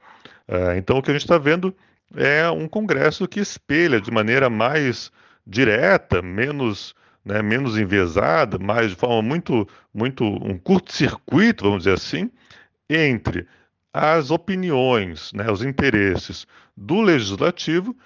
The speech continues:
e aqueles interesses que são preponderantes na sociedade, mas preponderantes do ponto de vista econômico, né, do ponto de vista do, dos setores que são mais fortes na sociedade, que têm mais poder de, de decisão,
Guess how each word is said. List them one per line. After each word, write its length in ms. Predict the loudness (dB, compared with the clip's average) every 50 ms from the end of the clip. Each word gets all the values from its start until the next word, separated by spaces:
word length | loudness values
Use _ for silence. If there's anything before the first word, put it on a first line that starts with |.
| -20 -20 _ -4
e 100 | 0 0
aqueles 480 | 0 2 2 2 2 2 2 0 -2 -2
interesses 800 | -4 -2 -2 0 0 2 4 4 4 4 4 2 -2 -6 -14 -14
que 120 | -10 -10 -10
são 480 | -10 -8 -2 2 2 2 2 2 -2 -8 _ _ _ _ _ _ _
preponderantes 880 | 0 0 0 0 2 2 0 2 2 2 2 4 4 2 2 0 -2
na 80 | -4 -4
sociedade, 840 | -2 -2 -2 -2 0 -2 -2 2 2 4 4 4 2 2 0 -6 -16 _ _ _ _ -20 -20 _
mas 260 | -4 0 0 0 0 0
preponderantes 680 | -2 -4 -2 -2 -2 0 2 2 2 2 0 0 -6
do 60 | -10
ponto 320 | -4 -2 -2 -2 -2 -4 -8
de 80 | -8
vista 260 | -6 -6 -4 -2 -2 -2
econômico, 640 | 0 0 0 2 4 4 4 4 2 0 -4 -4
né, 220 | -4 -4 -4 -4 -4
do 80 | -4
ponto 280 | -4 -6 -6 -6 -6 -8
de 120 | -8 -8
vista 500 | -6 -4 -4 -4 -4 -2 0 0 0 0 -2 _ _ _ _ _ _
do, 180 | -12 -10 -8
dos 180 | -6 -6 -6 -4
setores 600 | 0 0 0 0 2 0 2 2 0 -2 -4 -6
que 120 | -6 -8
são 200 | -4 0 0 0
mais 200 | 0 0 -2 -4
fortes 480 | -4 0 2 4 4 4 2 0 -2 -8
na 80 | -8 -8
sociedade, 640 | -8 -6 -8 -6 0 0 2 2 2 2 0 -2 -8 _ -20 -20 -20 -20 _
que 80 | -12 -6
têm 160 | -4 -2 -2
mais 220 | 0 0 0 0
poder 520 | 0 -2 -2 0 0 2 2 2 0 -2 -6 _ -14 -6
de, 200 | -2 -2 -2 -2
de 120 | -2 -8 -4
decisão, 840 | -2 -2 -2 0 -2 -4 -2 0 2 2 4 4 4 2 0 -2